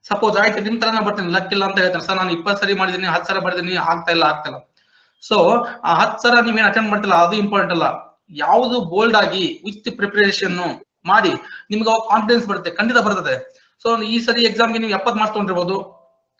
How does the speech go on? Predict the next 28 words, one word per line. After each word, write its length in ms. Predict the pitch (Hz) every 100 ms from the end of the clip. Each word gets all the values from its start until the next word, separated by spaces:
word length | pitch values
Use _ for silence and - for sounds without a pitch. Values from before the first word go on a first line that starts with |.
| _ 175
ನೆಕ್ಸ್ಟ್ 240 | 214 214
ಸರಿ 100 | 208
ಎಪ್ಪತ್ತೆರಡು 400 | 190 226 208 208
ತಗೊಂಡಿರ್ಬೋದು, 540 | 202 185 170 180 180
ಎಪ್ಪತ್ತೈದು. 440 | - - 214 208 170
So 160 | -
ನಿಮ್ಗೆ 200 | 233 220
ಕಾನ್ಫಿಡೆನ್ಸ್ 400 | - 208 214 202
ಬರ್ತದೆ, 580 | 196 175 151 123 _ _
ನೀವು 200 | _ 208
ಸರಿಯಾಗಿ 420 | 208 202 220 220
ಸಿಲೆಬಸ್ 340 | 208 202 214 -
ಓದಿದ್ರೆ 400 | 196 208 170 214
ಅದ್ರ 220 | 233 180
ಮೇಲೆ 140 | 196
ಹಿಡಿತಾ 240 | 190 185 220
ಬರ್ತದೆ, 400 | 196 175 147 -
ಯಾವುದೇ 280 | 147 165 202
ಕ್ವಶನ್ 360 | - - 196
ಕೇಳಿದ್ರು 240 | 180 185 185
"ನಾ 100 | 165
ಮಾಡ್ತೀನಿ 360 | 151 165 156
ಬಿಡು" 120 | 156 160
ಅಂತ. 140 | 147 143 - _ _ _ _
So 80 | -
ಅದಕ್ಕೋಸ್ಕರ 420 | 208 208 233 233 220 - - - - _
ನೀವು 480 | 226 220 214 208 170
ಬೆಟರ್, 280 | 190 208 254